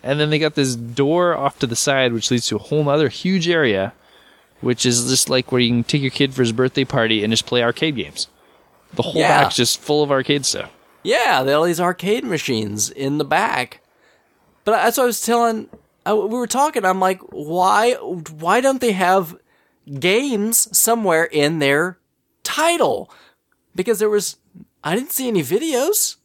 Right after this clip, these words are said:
Speaker 1: And when we were leaving, they even had, like, one of those buses with game things on it where you drive around and just pull up to your kid's house, like, and pick 'em up to play games with his friends. And it said Vax and Vids on it. It didn't say anything about video games <laughs> again.
Speaker 2: <laughs>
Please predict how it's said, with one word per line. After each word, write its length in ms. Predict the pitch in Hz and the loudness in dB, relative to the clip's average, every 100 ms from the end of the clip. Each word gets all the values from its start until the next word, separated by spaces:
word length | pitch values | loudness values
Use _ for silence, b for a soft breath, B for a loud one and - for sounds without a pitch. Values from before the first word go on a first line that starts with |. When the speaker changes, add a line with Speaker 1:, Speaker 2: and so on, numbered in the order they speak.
| _ _ _ | _ _ _
Speaker 1:
And 200 | 127 143 | -4 0
when 120 | 156 | 0
we 140 | 170 180 | 2 0
were 100 | 170 | 0
leaving, 460 | 151 202 170 143 | 0 0 0 0
they 120 | 135 139 | 0 0
even 200 | 151 165 | 0 0
had, 300 | 156 147 135 | 0 -2 0
like, 180 | 131 - | -2 0
one 100 | 139 | -2
of 80 | 139 | 0
those 160 | 139 | -2
buses 880 | 113 107 127 135 - 107 110 - - _ - | -4 -4 -4 -2 -2 0 0 -2 -4 _ -10
with 220 | 123 117 | -10 -2
game 280 | 131 147 165 | 0 2 0
things 320 | 156 131 131 | -2 -2 0
on 160 | 123 123 | 0 0
it 40 | |
where 100 | 120 | 0
you 160 | 127 120 | 0 -2
drive 400 | 113 - 123 127 | -4 -2 0 2
around 320 | 120 120 131 | 2 2 0
and 100 | 123 | -2
just 240 | 110 - - _ _ _ _ _ - | -2 -2 -4 _ _ _ _ _ -8
pull 140 | - | -2
up 120 | 120 - | 0 0
to 120 | 127 | 0
your 280 | 113 110 107 - | 2 2 0 -4
kid's 280 | - 127 117 | -4 -2 0
house, 300 | 113 120 - | 0 0 0
like, 200 | 117 104 _ | -2 -4 _
and 300 | 120 104 98 - | -10 -10 -10 -6
pick 180 | 127 | -4
'em 100 | 123 | 0
up 200 | 120 120 | 0 0
to 100 | - | -4
play 280 | 110 123 117 | -4 0 0
games 240 | 110 113 120 | 0 0 -2
with 80 | |
his 80 | 113 | -2
friends. 400 | - 123 175 - - b b b b b - | -2 -2 -2 -4 -10 b b b b b -6
And 140 | 139 | -2
it 60 | 147 | 0
said 160 | 185 | 0
Vax 320 | 160 110 123 170 | 0 -2 0 0
and 100 | 147 | 0
Vids 240 | 175 160 | 0 0
on 80 | 117 | 0
it. 20 | |
It 20 | 120 | 0
didn't 80 | 135 | 0
say 100 | 139 | 0
anything 280 | 135 151 156 | 0 0 2
about 160 | 160 | 0
video 460 | 143 127 139 180 156 | -2 -4 -2 0 2
games 360 | 127 127 147 - | 2 0 2 2
<laughs> 160 | - | 2
again. 160 | 170 - | 4 4
Speaker 2:
<laughs> 260 | 523 554 | 2 -8